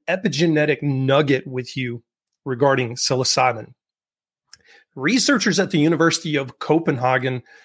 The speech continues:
recently published their findings in the journal European Neuropsychopharmacology. That's kind of a mouthful, right? Uh, but they wanted to build upon other recent research and try to figure out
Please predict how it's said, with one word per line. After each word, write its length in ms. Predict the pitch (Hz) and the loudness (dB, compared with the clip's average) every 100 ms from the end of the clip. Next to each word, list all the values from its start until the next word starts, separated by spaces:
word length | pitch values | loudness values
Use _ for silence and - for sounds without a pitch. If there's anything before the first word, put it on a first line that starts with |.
| _ - | _ -14
recently 560 | 139 156 220 240 247 202 | -4 0 2 2 2 -2
published 520 | - 156 151 156 - | 0 0 2 0 2
their 120 | 143 | 0
findings 580 | - 147 151 147 151 - | 2 0 2 2 0 -2
in 260 | - 151 139 | -4 -2 -2
the 80 | 131 | -4
journal 580 | 113 151 143 135 120 _ _ _ | 0 2 2 0 -2 _ _ _
European 920 | 139 135 160 196 190 185 165 147 143 143 _ _ _ _ - | -8 0 0 0 -2 -4 -2 0 -2 -6 _ _ _ _ -8
Neuropsychopharmacology. 2000 | 139 143 156 160 160 - 139 143 139 135 143 - 127 135 123 131 131 120 110 101 _ | -2 2 4 4 2 0 0 0 -2 -2 -4 -6 -4 -2 -2 -2 -2 -4 -12 -16 _
That's 160 | - - | -10 -8
kind 200 | - 170 | -2 0
of 60 | 147 | 0
a 60 | |
mouthful, 460 | 131 127 - 131 113 | 0 -2 -4 -10 -8
right? 280 | 120 135 - _ - - - - _ | -6 -6 -8 _ -20 -20 -20 -20 _
Uh, 220 | 147 143 | 2 2
but 220 | 156 151 226 | 2 0 0
they 100 | 233 | 0
wanted 480 | 208 208 240 233 | 2 4 4 2
to 140 | - 160 | 2 -2
build 480 | 117 170 170 175 165 | 2 2 4 2 0
upon 480 | 160 165 151 147 - - | 0 2 2 0 -4 -2
other 440 | 190 196 208 185 196 | 0 2 0 0 -4
recent 480 | 147 160 151 151 - | -4 -4 -2 -4 -6
research 760 | 147 147 160 - 131 131 131 - | -8 -4 -4 -4 -4 -4 -8 -4
and 180 | 151 127 | -4 -4
try 400 | - 180 202 294 | -4 0 2 2
to 120 | 196 | 0
figure 340 | - 170 147 | 0 0 2
out 380 | 151 131 120 | 4 4 2